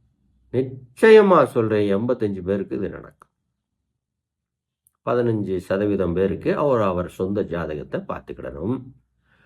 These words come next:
சரியான ஆள்கிட்ட பார்க்கணும். பொதுவா ஜாதகம் பார்க்கறது வந்து சரியான ஆள்கிட்ட, ஜா-, ஜாதகம் தானே துருப்பு சீட்டு. எப்படி நாம கல்வியில படிச்சு அறிவு வாங்கி பட்டங்கள்லாம் பெறோமோ,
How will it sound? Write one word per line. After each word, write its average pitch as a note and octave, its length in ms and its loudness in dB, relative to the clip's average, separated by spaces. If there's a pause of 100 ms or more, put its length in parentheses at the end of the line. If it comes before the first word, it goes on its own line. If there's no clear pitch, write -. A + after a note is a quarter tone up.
(120)
சரியான A#3+ 640 6
ஆள்கிட்ட D3+ 400 4
பார்க்கணும். - 400 -6 (160)
பொதுவா D#3 240 0
ஜாதகம் F3 460 2
பார்க்கறது D#3+ 380 0
வந்து C#3+ 600 0 (640)
சரியான G3 680 4
ஆள்கிட்ட, C3 220 0 (100)
ஜா-, A#2 180 2
ஜாதகம் A3 460 6
தானே C4+ 220 6
துருப்பு A#3 400 -2
சீட்டு. A2+ 500 0
எப்படி F#3 340 0
நாம G3 300 6
கல்வியில E3 640 4
படிச்சு C#3+ 380 0
அறிவு C#3 640 2
வாங்கி B2 360 0
பட்டங்கள்லாம் B2 760 0
பெறோமோ, G#2 460 -2